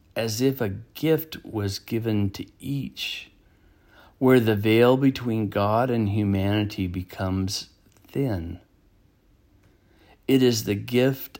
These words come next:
of fully knowing that God is closer than the air we breathe,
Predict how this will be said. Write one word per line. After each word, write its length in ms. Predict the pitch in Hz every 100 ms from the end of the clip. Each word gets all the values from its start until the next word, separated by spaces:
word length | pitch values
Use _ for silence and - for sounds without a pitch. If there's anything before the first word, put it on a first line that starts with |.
| -
of 220 | 120 113
fully 480 | - - 117 127 127
knowing 560 | 113 101 107 107 113
that 280 | 101 82 -
God 460 | - 101 113 139 127
is 240 | 101 104
closer 680 | - - 110 113 113 127 120
than 200 | 117 107
the 180 | 110 90
air 180 | 98 107
we 160 | 113
breathe, 580 | 110 92 85 78 82 98